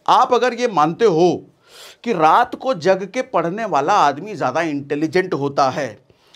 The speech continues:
सुबह उठ के पढ़ने वाला आदमी उतना इंटेलिजेंट नहीं होता, ऐसा अगर आप मानते हो,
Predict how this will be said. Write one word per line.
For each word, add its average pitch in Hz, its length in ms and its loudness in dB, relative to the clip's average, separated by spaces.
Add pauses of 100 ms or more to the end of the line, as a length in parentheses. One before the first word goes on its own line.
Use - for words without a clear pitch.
(180)
सुबह 262 340 2
उठ 262 240 2
के 285 140 -8
पढ़ने 196 400 -4
वाला 180 260 0
आदमी 180 340 0
उतना 175 340 -4
इंटेलिजेंट 165 640 -6
नहीं 165 220 -4
होता, 143 420 -2
ऐसा 226 200 -2
अगर 254 180 -2
आप 240 160 -2
मानते 151 440 -2
हो, 113 220 -8